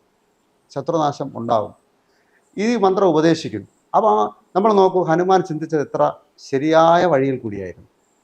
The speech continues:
അദ്ദേഹം വിദ്യ അന്വേഷിച്ച് സൂര്യൻ്റെ അടുത്ത് പോയി. അപ്പൊ അദ്ദേഹം പറഞ്ഞു, "ഞാനിങ്ങനെ എന്താണ്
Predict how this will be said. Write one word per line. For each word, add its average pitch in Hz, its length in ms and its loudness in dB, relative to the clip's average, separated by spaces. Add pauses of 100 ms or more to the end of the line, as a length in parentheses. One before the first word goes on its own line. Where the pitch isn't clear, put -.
(320)
അദ്ദേഹം 196 240 0
വിദ്യ 185 260 0
അന്വേഷിച്ച് 170 320 -4
സൂര്യൻ്റെ 151 280 -4
അടുത്ത് 135 140 -10
പോയി. 117 140 -14
അപ്പൊ - 180 -10
അദ്ദേഹം 139 240 -6
പറഞ്ഞു, 156 220 -8 (460)
"ഞാനിങ്ങനെ 156 520 0 (500)
എന്താണ് 135 320 2